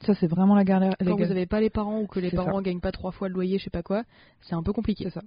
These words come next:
Speaker 1: Moi, j'ai, j'ai eu cette chance d'avoir des parents, euh, bah, euh, qui travaillaient tous les deux et qui avaient un salaire et puis qui étaient prêts à me soutenir, donc ça,
Speaker 2: Mm.
Speaker 1: c'était vraiment chouette. Mais j'ai des amis, ça, ça a pas du tout été le cas.
Speaker 2: Ouais.
Speaker 1: Et, euh, trouver des garants, euh, quand les parents sont pas là ou qu'ils ont rien à foutre de vous,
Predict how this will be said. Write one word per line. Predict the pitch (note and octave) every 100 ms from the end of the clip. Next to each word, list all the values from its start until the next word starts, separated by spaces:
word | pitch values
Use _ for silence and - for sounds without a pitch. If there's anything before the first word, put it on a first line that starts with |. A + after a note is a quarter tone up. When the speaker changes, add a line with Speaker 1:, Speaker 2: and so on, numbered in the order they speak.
| -
Speaker 1:
Moi, | G3
j'ai, | G3+ G3 F3+
j'ai | F3
eu | F#3
cette | F#3+ -
chance | F#3
d'avoir | E3+ E3
des | E3
parents, | D#3+ D#3+ E3 D#3+
euh, | D3+ D3+ - _ _ -
bah, | E3+ D#3+
euh, | D#3 D#3+
qui | -
travaillaient | - D#3+ D#3+
tous | -
les | D#3+
deux | E3 F3 F3
et | E3
qui | -
avaient | D#3
un | D#3
salaire | D3 E3 E3 F3 E3+
et | D#3+
puis | - D#3+
qui | D#3+
étaient | -
prêts | - -
à |
me | D3+
soutenir, | - D3 G3+ F#3+
donc | E3 D3
ça, |
Speaker 2:
Mm. | G#3
Speaker 1:
c'était | G3 D#3+
vraiment | D3+ D#3+
chouette. | D#3+ G#3 - _ - -
Mais | F3+ F3
j'ai | E3+
des | F3 F3
amis, | F3+ F#3
ça, | - D#3
ça | -
a | D3
pas | D#3+
du | D#3+
tout | - E3+
été | D#3+
le | D3
cas. | G#3+ - _
Speaker 2:
Ouais. | F#3+ F#3 - _ - _ -
Speaker 1:
Et, | F#3 F3
euh, | E3+ D#3+
trouver | - F3 F3+
des | F3+
garants, | F3 F3 F3 F#3+ F#3
euh, | E3
quand | -
les | E3
parents | D#3+ E3+ E3
sont | E3+
pas | E3+
là | E3+ F3+ F#3 F#3
ou | E3+
qu'ils | - D#3
ont | D#3+ D#3 D3+
rien | D#3
à |
foutre | D3+ D#3+
de |
vous, | D#3+ F3 E3+